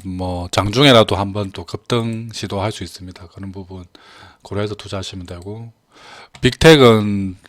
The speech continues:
오늘 올랐기 때문에 내일 또 약간 내려갈 수 있겠죠. 그래서 오늘 오른 종목들이 내일 조금 약세를 보일 수 있습니다. 그리고 오늘 좀 약했던 종목들은 또 반대로 내일 오를 수 있겠죠.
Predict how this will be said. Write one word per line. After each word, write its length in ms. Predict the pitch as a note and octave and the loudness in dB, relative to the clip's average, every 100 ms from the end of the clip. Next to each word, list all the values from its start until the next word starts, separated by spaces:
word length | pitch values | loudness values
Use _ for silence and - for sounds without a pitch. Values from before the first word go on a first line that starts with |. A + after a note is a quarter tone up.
| - | 0
오늘 260 | A#2+ A#2 | 2 4
올랐기 300 | A#2+ C3 A#2 | 6 6 4
때문에 300 | - G2 G2 | 0 -2 0
내일 100 | A2 | -2
또 200 | - F#2 | -2 -4
약간 280 | F2 - G2 | -6 -6 -4
내려갈 300 | G#2+ A2+ G2 | -4 -4 -8
수 100 | - | -12
있겠죠. 500 | F2+ F#2+ - F#2 F#2+ _ - | -16 -18 -18 -20 -20 _ -16
그래서 180 | G#2 C3 | -10 0
오늘 260 | E3+ F3+ | 4 6
오른 260 | C3+ B2 C#3 | 8 8 8
종목들이 600 | D3+ D3+ C3+ A2 G2+ F#2+ | 6 4 2 0 0 -2
내일 360 | A2+ A#2 G#2+ - | 0 0 -2 -6
조금 240 | F#2+ F#2 | -10 -6
약세를 360 | G2 - B2 G2+ | -6 0 0 0
보일 180 | F#2 | -6
수 100 | - | -6
있습니다. 520 | E2 - E2+ E2+ F#2+ - _ _ _ _ - | -10 -10 -10 -14 -16 -20 _ _ _ _ -16
그리고 200 | G#2 A#2 | -8 -4
오늘 140 | B2+ | -4
좀 140 | G2+ G2+ | -4 -6
약했던 220 | G#2 A2 | -6 -8
종목들은 720 | A2+ G#2 F#2 - G2+ G#2+ G#2+ | -8 -8 -10 -12 -12 -12 -14
또 100 | - | -16
반대로 380 | G2 F2+ F2+ G2+ | -12 -10 -10 -8
내일 160 | G2+ G#2 | -8 -8
오를 200 | F#2+ G#2 | -8 -12
수 140 | - | -14
있겠죠. 440 | F2 F#2+ - F#2+ | -14 -16 -16 -18